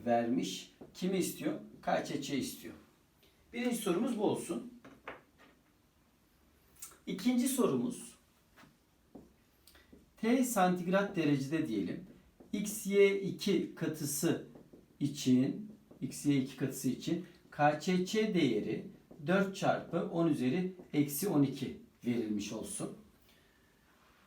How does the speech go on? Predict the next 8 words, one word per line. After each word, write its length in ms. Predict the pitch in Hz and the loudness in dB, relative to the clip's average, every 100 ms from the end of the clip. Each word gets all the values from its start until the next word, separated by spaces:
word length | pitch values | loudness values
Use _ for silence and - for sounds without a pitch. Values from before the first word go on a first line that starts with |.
| _ _ _ - - - - - | _ _ _ -20 -20 -20 -20 -16
Şöyle 400 | - 240 233 170 | -4 -2 0 0
diyelim. 380 | 135 113 - - - - _ _ _ _ _ _ _ _ - - _ _ | -2 -2 -4 -8 -18 -20 _ _ _ _ _ _ _ _ -20 -20 _ _
On 280 | 196 247 262 | 4 6 6
litre 360 | - - 139 - | 4 2 -4 -2
çözeltide, 880 | 139 127 123 113 - 117 120 - - - _ _ - - - - - _ _ _ _ | 2 4 2 2 -4 -2 -2 -4 -12 -20 _ _ -20 -20 -20 -20 -20 _ _ _ _
on 280 | 160 180 170 | 2 4 4
litre 400 | 135 - 123 - - | 0 -4 -8 -8 -6
çözeltide, 840 | - 127 117 107 - - 117 - | 0 2 2 -2 -4 -6 -4 -4